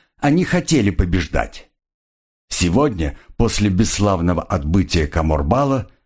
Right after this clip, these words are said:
каждый сражался с сомнением. Что, если я не сумею? Тем более, что впереди такое заманчивое испытание —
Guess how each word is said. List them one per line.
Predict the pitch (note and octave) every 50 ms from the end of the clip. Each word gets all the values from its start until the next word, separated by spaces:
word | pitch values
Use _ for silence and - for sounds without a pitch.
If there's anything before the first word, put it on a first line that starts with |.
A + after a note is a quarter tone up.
| _ _ _ _ - -
каждый | - A#2 A#2+ B2+ G#2+ G#2 G#2+ A#2+ A#2+
сражался | - - - G#2 G2 E2+ D2+ F#2 F#2 F2+ E2 - - F#2 D#2+
с | -
сомнением. | - - F#2 D#2+ E2 E2+ D#2 C2 B1 A#1+ A#1 A1 G#1 G1+ - _ _ _ _ _ _ _ _ _ _ _ _ _ -
Что, | - - - - D#2+ D#2+
если | D2+ E2 F2 - - - E2+
я | E2+ E2 - D#2 E2 F#2 F2 C#2+ B1 -
не | - C#2 C#2+
сумею? | - - - G#2+ A2 A#2+ B2 A2+ F2+ - - - - _ _ _ _ _ _ _ _ _ _ _ _ _ _ _ _ _ _ _ _ _ _ _ _ _ _ _ _ _ _ -
Тем | - F#2+ F2 E2
более, | G#2+ A#2+ A#2+ A#2+ A#2
что | G#2+ - - A#2 G2
впереди | - - - G#2 G2 G2+ A2+ D3
такое | D3 - - - - C3+ D3 D#3 C#3+
заманчивое | G#2 F#2+ A2+ F#2+ F#2+ G#2+ A2+ A#2 G#2+ - - A2+ G#2+ G#2+ A2+
испытание — | A2 - - - - - C3+ - - D#3 C3+ F#2 D2 C#2 B1+ B1 - -